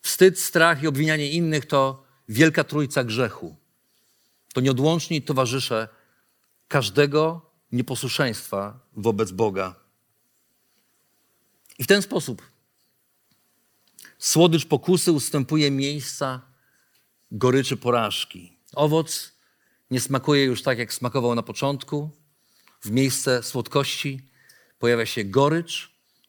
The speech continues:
poczucie porażki, wstyd, strach i obwinianie innych.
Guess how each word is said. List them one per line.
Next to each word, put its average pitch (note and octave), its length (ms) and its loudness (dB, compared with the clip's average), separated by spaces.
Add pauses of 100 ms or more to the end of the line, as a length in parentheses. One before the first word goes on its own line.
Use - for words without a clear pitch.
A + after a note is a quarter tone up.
(160)
poczucie A#2 360 -6
porażki, C#3+ 680 -2 (300)
wstyd, - 520 0 (140)
strach - 640 -4 (240)
i B2 100 0
obwinianie B2+ 460 2
innych. D#3 580 -4